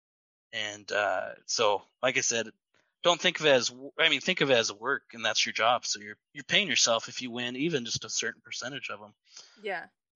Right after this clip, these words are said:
Speaker 2: Yeah.
Speaker 1: Um,
Speaker 2: Yeah. And so were, did you tell your friends and they were, like, surprised that you actually got it, or, or that,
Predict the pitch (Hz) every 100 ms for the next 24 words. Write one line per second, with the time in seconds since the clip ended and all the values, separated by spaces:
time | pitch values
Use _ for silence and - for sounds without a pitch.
0 | _ _ _ 220 180 147 - - 202 160
1 | 170 _ _ - 247 226 - 247 233 240
2 | 240 220 240 240 214 220 226 254 269 269
3 | 269 277 226 196 196 196 196 180 160 -
4 | 190 175 180 - 170 185 180 190 175 170
5 | 185 233 202 180 - 180 170 170 170 165